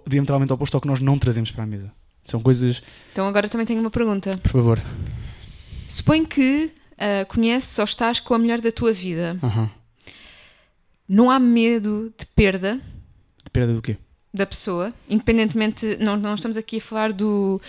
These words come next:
Speaker 2: desígnio mais trágico que é a morte, mas
Speaker 1: Uhum.
Speaker 2: não há medo que essa pessoa
Speaker 1: Sim, sim. Eh, aos
Speaker 2: se,
Speaker 1: dia-,
Speaker 2: se desinteresse?
Speaker 1: aos dias de hoje não tenho isso. No outro momento da minha vida em que achei que estava com a mulher da minha vida, eh, tinha isso, mas também era muito, muito pouquinho.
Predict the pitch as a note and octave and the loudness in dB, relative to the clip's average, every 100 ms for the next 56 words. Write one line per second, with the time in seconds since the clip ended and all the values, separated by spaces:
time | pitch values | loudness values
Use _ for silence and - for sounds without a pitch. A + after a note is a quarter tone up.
0 | - F#3+ D#3+ F3 F#3 G3+ G#3+ G#3+ G#3 - | -18 -20 -16 -6 -2 2 4 4 0 0
1 | A3 A3 A3 - G#3+ G#3 F3+ E3+ - F3+ | 0 0 -2 -2 2 2 0 -4 -6 -6
2 | F3 - A3+ A#3 A#3+ A3+ A3+ A#3+ A#3 B3 | -4 6 8 8 8 6 6 6 4 0
3 | C4 - - - A#3 - B3 - A#3+ A#3 | -2 -8 -14 -8 -6 -6 -8 -4 2 4
4 | A3+ G#3+ G#3 G3+ G2+ - - - - - | 6 4 4 0 -2 -8 -16 -18 -16 -18
5 | - A#2+ B2 C3 B2+ C#3 - - G#3 B3 | -4 0 4 4 4 0 -2 -4 2 4
6 | A#3+ A3 G#3+ A3+ - - - - C3+ A#2+ | 6 4 4 0 -6 -14 -20 -4 -2 0
7 | C3+ B2+ C3 C3+ B2+ A#2+ G#2+ - _ _ | 0 2 0 0 0 0 -2 -8 _ _
8 | - - _ - B2 B2 B2+ A#2+ B2+ B2 | -20 -20 _ 2 4 4 2 2 2 2
9 | A#2+ A2+ - A#2 - - A#2+ A2 A#2 A2+ | 2 0 -2 -2 -4 -4 0 0 2 2
10 | A2+ A2+ A#2+ A#2 C3 C#3 C#3+ _ _ _ | 2 2 2 2 4 2 0 _ _ _
11 | _ C3 B2+ B2+ B2+ - _ _ C3 C#3+ | _ 0 2 2 0 -4 _ _ 2 2
12 | C3+ - A#2+ - A#2+ A#2 A#2+ A#2+ A#2+ - | 2 -2 -6 -2 -2 0 -2 -2 -4 -4
13 | A#2+ A#2 A#2 A2+ - - - _ _ _ | -4 -2 -2 -4 -8 -20 -20 _ _ _
14 | B2 B2 - A#2+ - A#2+ A2+ | -4 -2 -2 -4 -4 -6 -6